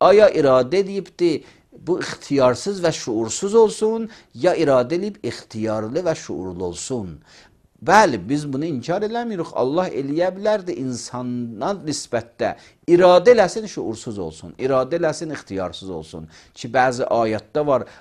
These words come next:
Allah istəsəydi, hamı iman gətirərdi. Allah istəsəydi, hamını hidayət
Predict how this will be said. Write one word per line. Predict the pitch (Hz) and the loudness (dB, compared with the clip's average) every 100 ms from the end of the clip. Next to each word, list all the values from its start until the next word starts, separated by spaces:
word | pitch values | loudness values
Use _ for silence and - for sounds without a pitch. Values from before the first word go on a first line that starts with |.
| _ | _
Allah | 120 120 120 110 | -2 0 -2 -4
istəsəydi, | 107 - 131 - 160 220 | -8 -6 -6 -4 -2 0
hamı | 185 214 233 | 0 0 -2
iman | 226 202 147 | -4 -4 -2
gətirərdi. | 120 - 117 107 120 | -4 -6 -10 -4 -2
Allah | 135 143 | 0 0
istəsəydi, | 139 135 139 156 175 | -2 -8 -8 -4 -2
hamını | 156 165 190 190 - _ - | -2 -2 -6 -8 -12 _ -4
hidayət | 139 147 165 185 | 2 4 4 0